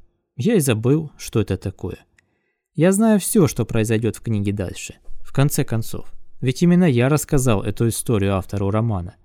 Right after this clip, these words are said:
который вы сейчас держите в руках. Но от этого знания мне ничуть не легче. Скорее наоборот. Когда вы перелистнёте последнюю страницу и вспомните о том, что я только что сказал, у вас наверняка появится вполне закономерный вопрос.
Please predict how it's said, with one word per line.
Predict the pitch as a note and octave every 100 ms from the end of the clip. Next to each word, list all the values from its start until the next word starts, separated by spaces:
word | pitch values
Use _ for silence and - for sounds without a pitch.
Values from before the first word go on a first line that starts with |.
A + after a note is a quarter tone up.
| _ _
который | - A#2 A2+
вы | G#2 G#2
сейчас | G#2+ - G#2
держите | - A2+ G2+ F#2+ F#2+
в |
руках. | A2 - - - _ _ _ _ _ _ -
Но | D#3+ G#3+
от | C#3 A#2+
этого | A#2+ A2+
знания | G#2 C3+ A#2+ G2
мне | G2 F#2+
ничуть | G2 - B2+ -
не | G2
легче. | F#2+ - - - _ _ _ - - -
Скорее | - F3 E3 A#2+ G2+
наоборот. | F#2 G2+ F#2 - - - - - - - -
Когда | C3+ D3 F3
вы | D#3
перелистнёте | D#3 D#3 D3+ - E3 D3 A#2+
последнюю | A#2+ - D3 C3 A#2
страницу | - B2 C#3+ E3 - F2 F2 _ _
и | B2+
вспомните | - - D#3 C3 A2 A#2+
о | A2+
том, | D3 A#2
что | - A2+
я | G#2+
только | B2+ A2+
что | - A2
сказал, | - A2 A#2+ D3 - _ _ _
у | D#3+
вас | G#3+ F#3+
наверняка | C3 B2+ C3 C3 E3+
появится | - A#2 A#2+ G2+ G#2+
вполне | - A2 A#2 C#3+ F#3+
закономерный | D#3 - B2+ A#2 A#2 B2 A#2 G#2+
вопрос. | G#2+ - - -